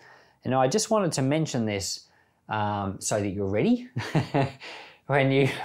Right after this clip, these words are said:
see tomorrow's video and I don't appear at first, that you don't get a shock. But, uh, Noel is a loved man, a, a greatly approved brother. We appreciate him deeply.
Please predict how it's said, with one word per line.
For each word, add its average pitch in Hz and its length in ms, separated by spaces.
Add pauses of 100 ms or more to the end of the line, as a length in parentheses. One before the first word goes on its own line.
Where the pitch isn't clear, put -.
see 139 200
tomorrow's 123 440
video 117 400
and 98 180 (320)
I 110 120
don't 127 240
appear 143 340
at 123 300
first, - 460 (400)
that - 100
you 113 100
don't 120 160
get 110 120
a 95 40
shock. 196 380 (640)
But, 123 420
uh, 113 240
Noel 131 400
is 117 160
a 110 80
loved 123 360
man, 127 480 (240)
a, 110 240
a 104 80
greatly 131 500
approved 123 400
brother. 117 520
We 107 160
appreciate 131 560
him 117 140
deeply. 120 440